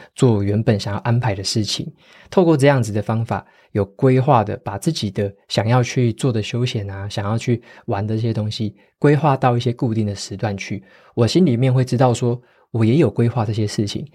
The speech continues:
只是它不是现在而已。那现在我可能要做其他的事，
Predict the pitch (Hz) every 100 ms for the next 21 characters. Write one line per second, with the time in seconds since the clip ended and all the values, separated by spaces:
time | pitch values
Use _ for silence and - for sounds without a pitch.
0 | _ _ - 113 95 131 127 120 - 104
1 | 117 - 117 104 107 98 95 101 - _
2 | _ 123 143 120 113 107 - 101 101 98
3 | 104 - 104 101 95 - -